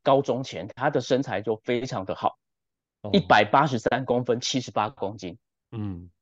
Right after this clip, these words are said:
Speaker 2: 哦，
Speaker 1: 中学三年级哦。
Speaker 2: 很棒。
Speaker 1: 对，这个身材其实是非常好的身材，而且因为他当捕手，然后他的背力又很强，而且速度好像听说也还，就是就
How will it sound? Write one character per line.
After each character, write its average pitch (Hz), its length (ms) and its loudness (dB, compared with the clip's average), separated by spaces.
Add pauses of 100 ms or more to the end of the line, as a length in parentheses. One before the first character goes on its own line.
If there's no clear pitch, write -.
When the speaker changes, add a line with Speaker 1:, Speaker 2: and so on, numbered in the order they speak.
(360)
Speaker 2:
哦， 120 80 -6
Speaker 1:
中 143 180 4
学 117 240 2
三 117 180 0
年 107 200 -4
级 - 220 -10
哦。 - 40 -2
Speaker 2:
很 - 60 -2
棒。 127 80 -10 (680)
Speaker 1:
对， 113 300 8
这 196 100 6
个 185 100 10
身 175 200 6
材 147 160 6
其 117 180 2
实 120 80 0
是 143 180 4
非 151 200 6
常 135 320 -2
好 87 180 -6
的 90 80 -8
身 104 180 -2
材， - 280 -6 (360)
而 170 80 6
且 151 200 8
因 160 80 10
为 185 100 10
他 165 140 4
当 156 180 4
捕 117 180 0
手， 78 240 4
然 104 140 4
后 151 60 6
他 156 100 6
的 110 400 4
背 160 160 6
力 143 140 4
又 135 100 4
很 87 100 -2
强， - 300 -10 (480)
而 143 100 2
且 101 540 4
速 - 320 0
度 170 160 4
好 110 220 -2
像 147 100 -2
听 131 160 -2
说 127 160 0
也 85 160 -4
还， 87 280 -6
就 143 140 0
是 156 140 0
就 139 400 4